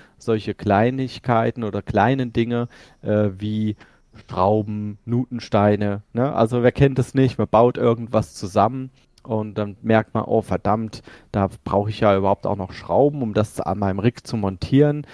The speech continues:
Die muss ich jetzt im Baumarkt kaufen oder Gott weiß, wo auch immer, kann man natürlich auch online tun. Und für mir ging es damals einfach darum zu sagen, so einen Shop zu haben, wo man wirklich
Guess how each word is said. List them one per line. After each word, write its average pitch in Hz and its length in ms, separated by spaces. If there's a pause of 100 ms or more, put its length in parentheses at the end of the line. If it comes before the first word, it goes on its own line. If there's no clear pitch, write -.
(200)
Die 107 100
muss 110 220
ich 107 100
jetzt 110 180
im 95 140
Baumarkt 123 500
kaufen 131 520
oder 107 420 (600)
Gott 110 200
weiß, 110 280
wo 120 80
auch 107 120
immer, 131 260
kann 120 220
man 120 100
natürlich 107 320
auch 95 120
online 123 360
tun. 120 320 (380)
Und 107 200
für - 100
mir 123 400
ging 123 220
es 113 140
damals 117 380
einfach 107 260
darum 110 380
zu - 120
sagen, 104 380 (600)
so - 140
einen 95 100
Shop - 300
zu 120 120
haben, 107 260
wo 104 100
man 104 200
wirklich 104 400